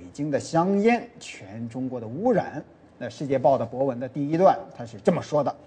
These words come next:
：“这个星期最热门的微博关键词跟中国最高领导层权力交接没有多少关系，而是跟污染大有关系。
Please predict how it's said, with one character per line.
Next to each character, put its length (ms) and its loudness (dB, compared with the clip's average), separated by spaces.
：“这 100 2
个 80 2
星 220 -4
期 260 -8
最 340 -2
热 220 -2
门 140 0
的 80 0
微 240 -2
博 340 2
关 200 -2
键 180 -4
词 260 -6
跟 240 2
中 280 -6
国 200 0
最 280 0
高 220 2
领 180 -2
导 160 -4
层 260 -10
权 180 -12
力 200 -10
交 260 -4
接 320 -6
没 140 -4
有 100 -2
多 160 -2
少 140 -8
关 280 -2
系， 220 -8
而 140 -4
是 80 -12
跟 320 -10
污 200 0
染 480 -4
大 160 -14
有 160 -20
关 260 -6
系。 160 -10